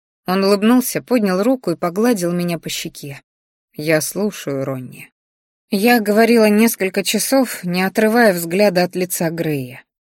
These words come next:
Я рассказывала о своем детстве, о предательстве Джерарда, о снах с Дейном, о любви к Нара, обо всем. Рассказала я и о том вечере, когда ко мне пришла Араилис вместе с браслетом Элейн.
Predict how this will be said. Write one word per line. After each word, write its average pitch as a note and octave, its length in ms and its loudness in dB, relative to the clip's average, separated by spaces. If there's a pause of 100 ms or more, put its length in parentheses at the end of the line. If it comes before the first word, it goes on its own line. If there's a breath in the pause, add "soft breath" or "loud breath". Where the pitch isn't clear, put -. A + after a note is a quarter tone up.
(440)
Я B3+ 140 4
рассказывала A#3+ 600 2
о G3+ 40 2
своем F#3+ 360 0
детстве, D#3+ 560 -4
о - 20 -10
предательстве E3+ 800 -2
Джерарда, D3+ 760 -2 (140)
о E3+ 100 0
снах G3 360 -2
с D#3+ 80 -6
Дейном, E3+ 520 0 (380)
о - 100 -8
любви F3 380 0
к A3+ 100 -12
Нара, F3 520 -4 (340)
обо F#3+ 220 -2
всем. C#3+ 480 -8 (460)
Рассказала A#3 560 2
я G#3 280 4
и G#3 60 6
о G#3 40 2
том G#3 280 2
вечере, A3 400 0
когда F3 320 -2
ко F#3+ 160 0
мне F#3+ 200 0
пришла F#3 440 0
Араилис F#3 640 0 (260)
вместе F#3 460 0
с E3+ 80 -4
браслетом F3+ 600 0
Элейн. D3 460 -2